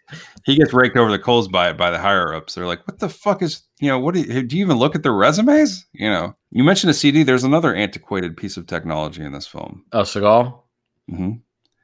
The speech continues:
Speaker 1: What, what's he bust out?
Speaker 2: Oh, there's a,
Speaker 1: <laughs>
Speaker 2: there,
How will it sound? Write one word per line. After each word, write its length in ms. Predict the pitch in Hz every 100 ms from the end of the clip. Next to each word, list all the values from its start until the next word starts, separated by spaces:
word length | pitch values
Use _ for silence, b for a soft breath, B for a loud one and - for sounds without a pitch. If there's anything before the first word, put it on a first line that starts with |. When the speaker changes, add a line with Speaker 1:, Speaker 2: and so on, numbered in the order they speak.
| _ _ _ _ _ _ _ _
Speaker 1:
What, 220 | 107 117
what's 180 | 107 -
he 60 | 120
bust 300 | 123 120 127
out? 380 | 123 71 - _ _ -
Speaker 2:
Oh, 120 | 107
there's 240 | 101 98
a, 40 | 110
Speaker 1:
<laughs> 20 |
Speaker 2:
there, 220 | 104 120